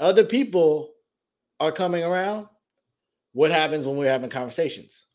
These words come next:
I have to pause my show over <laughs> and over and over because other people are not as understanding or invested in what I'm watching. So when I have my phone and someone hits me,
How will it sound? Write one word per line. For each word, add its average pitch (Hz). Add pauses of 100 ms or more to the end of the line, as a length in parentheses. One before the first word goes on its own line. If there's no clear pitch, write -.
(200)
I 107
have 123
to 127 (320)
pause 123
my 139
show 139 (880)
over 180
<laughs> -
and 175
over 147 (260)
and 123
over 147 (400)
because 131 (100)
other 143
people 151
are 127
not 131 (520)
as 151
understanding 160
or 139
invested 135
in 135
what 139
I'm 131
watching. 107 (420)
So 170
when 156
I 147
have 139
my 113 (100)
phone 139 (800)
and 117
someone 131
hits 143
me, 123